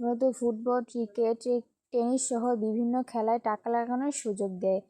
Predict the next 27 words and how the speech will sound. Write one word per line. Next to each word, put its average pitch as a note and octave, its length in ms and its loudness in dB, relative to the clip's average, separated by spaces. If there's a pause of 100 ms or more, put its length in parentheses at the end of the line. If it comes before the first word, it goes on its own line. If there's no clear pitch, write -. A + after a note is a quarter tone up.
(300)
দুই A#3+ 140 4
হাজার C4+ 240 4
সাত A3+ 280 -2
সালে C4 340 0
রাশিয়ায় A#3+ 460 0
শুরু A#3+ 300 -2
হয়ে G3 420 0 (300)
শতাধিক A#3+ 560 0
দেশ B3 260 0
ছড়িয়ে G3+ 320 0
পড়েছে, F#3+ 560 0 (360)
তবে A3+ 260 2
অনেক A#3 420 2
দেশের C4 360 2
এর B3 220 0
কার্যক্রম A3+ 600 0
অনিষিদ্ধ A3 540 -2
নয়, G#3 440 0 (440)
মানে A#3+ 320 2
এটি A#3 220 0
এক A3+ 180 0
ধরনের A#3+ 580 0
গ্রে A3 280 2
জোনে A#3+ 260 0
কাজ G#3 300 -2
করে। F#3 420 0 (600)
প্রথমে C4+ 600 0